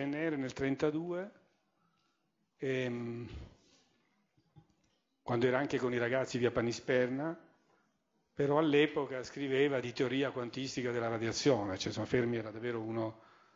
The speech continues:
un po'... Ecco, il C N R in questo è un po' diverso, che sono tutte... Difatti molti di questi altri istituti sono tutte gemmazioni del C N R, eh, cioè, eh,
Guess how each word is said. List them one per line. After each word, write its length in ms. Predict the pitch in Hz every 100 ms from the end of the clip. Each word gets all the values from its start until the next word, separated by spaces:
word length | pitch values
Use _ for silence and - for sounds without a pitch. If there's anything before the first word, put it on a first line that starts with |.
| _
un 160 | 160 104
po'... 680 | 113 113 113 107 113 - - _ _ _ _ _ _ _ _ _ _ _ _ - _ _ _ _ _ _ _
Ecco, 300 | - - -
il 220 | - 156
C 200 | 143 151
N 100 | 147
R 60 | 160
in 100 | 135
questo 320 | 151 135 -
è 20 |
un 60 | 113
po' 120 | 117
diverso, 460 | 117 110 92 87 101
che 100 | 104
sono 140 | 98
tutte... 520 | - - 117 104 117 123
Difatti 540 | 131 190 196 143 131
molti 300 | 151 180 175
di 100 | 143
questi 240 | 131 123 143
altri 220 | 131 135
istituti 680 | - 139 160 117 110 107
sono 160 | 101 110
tutte 260 | 170 165 123
gemmazioni 640 | 123 123 117 - 139 135
del 100 | 117
C 140 | - 117
N 140 | 113
R, 320 | 123 98 90
eh, 280 | 104 117 101
cioè, 180 | - 110
eh, 680 | 107 110 135 113 117 -